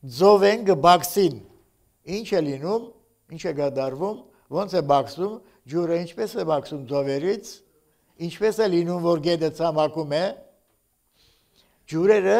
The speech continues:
գոլորշիանում են, չէ՞, և օվկիանոսների մակերևույթը, քանի որ շատ մեծ է, մեծ քանակությամբ ջրերը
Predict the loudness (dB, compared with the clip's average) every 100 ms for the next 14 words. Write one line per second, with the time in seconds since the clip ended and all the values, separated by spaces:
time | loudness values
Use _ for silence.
0 | 4 4 6 4 2 0 0 0 -4 -8
1 | -6 -2 -2 -2 -6 -18 _ _ _ _
2 | _ _ _ _ -4 0 0 0 -2 -2
3 | 0 0 0 -4 -4 -4 -2 -2 -2 -6
4 | -14 _ _ -12 -2 0 2 2 2 2
5 | 0 0 -2 -2 -2 -2 -2 -6 -8 -4
6 | -6 -4 -4 -4 0 -2 -2 -6 -20 _
7 | -4 -2 -2 -2 0 0 0 -2 -2 -4
8 | -2 2 6 6 6 4